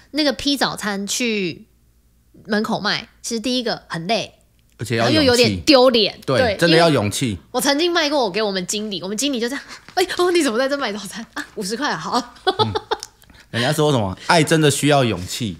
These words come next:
Speaker 2: 对不对？
Speaker 1: 对，对，对，
Speaker 2: 原来卖早餐也是需要勇气，
Speaker 1: 需要勇气。
Speaker 2: 真的。
Speaker 1: 但是后来我卖很短暂，就卖一个月之后，真，真心觉得真的太丢脸了，所以后来就放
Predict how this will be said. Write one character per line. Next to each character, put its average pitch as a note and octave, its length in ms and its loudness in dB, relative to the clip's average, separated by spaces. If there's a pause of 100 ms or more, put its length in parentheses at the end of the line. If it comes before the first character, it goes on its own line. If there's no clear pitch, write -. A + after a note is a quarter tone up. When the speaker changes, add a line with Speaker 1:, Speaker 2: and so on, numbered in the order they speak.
(120)
Speaker 2:
对 - 120 0
不 A#3+ 40 4
对？ G#3+ 140 0
Speaker 1:
对， - 0 -
对， G3 140 -2
对， D3 40 0
Speaker 2:
原 E3 80 4
来 E3+ 140 4
卖 G3+ 140 6
早 B2+ 200 2
餐 D#3 220 0
也 B2 80 2
是 C#3+ 100 2
需 - 140 2
要 C#3 160 4
勇 G2+ 220 0
气， A2+ 240 -6
Speaker 1:
需 F#2+ 60 -12
要 G2 60 -8
勇 G2+ 40 -6
气。 G2+ 40 -6
Speaker 2:
真 G2+ 220 -4
的。 F2+ 60 -14 (520)
Speaker 1:
但 G#4+ 100 2
是 A4+ 100 6
后 G#4+ 180 4
来 C4+ 100 4
我 A#3 140 2
卖 B3+ 260 0
很 A3+ 160 -2
短 F#3 180 -2
暂， F#3+ 220 -2
就 G#3+ 80 -4
卖 A#3 160 -2
一 G#3 80 0
个 F#3 100 -2
月 F#3+ 180 0
之 F#3+ 80 -4
后， G3+ 100 0
真， G#3 240 -2
真 A#3+ 260 2
心 B3 180 0
觉 G3+ 100 0
得 E3+ 80 0
真 G3+ 100 -6
的 F#3+ 80 -4
太 F#3+ 220 -4
丢 E3+ 200 -4
脸 D3 200 -8
了， D3 120 -16
所 G3+ 160 -4
以 G3 40 -4
后 G3 160 -6
来 E3 80 -4
就 F#3 100 -10
放 F#3 180 -8